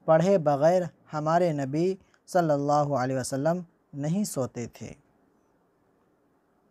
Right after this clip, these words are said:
तो इसका जवाब है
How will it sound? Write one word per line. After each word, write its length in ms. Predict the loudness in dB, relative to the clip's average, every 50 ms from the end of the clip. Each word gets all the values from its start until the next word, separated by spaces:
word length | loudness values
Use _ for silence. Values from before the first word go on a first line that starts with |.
| _ _ _ _ _ _ _ _ _ _ _ _ _ _ _ _ _ _ _ _ _ _ _ _ _ _ _ _ _ _ _ _ _ _ _ _ _ _ _ _ _ _ _ _ _ _ _ _ _ _ _ _ _ _ _ _ _ _ _ _ _ _ _ _ _ _
तो 60 | -8 -8
इसका 300 | -8 -8 -6 -4 -4 -2
जवाब 300 | -2 0 2 2 2 2
है 160 | 2 0 -2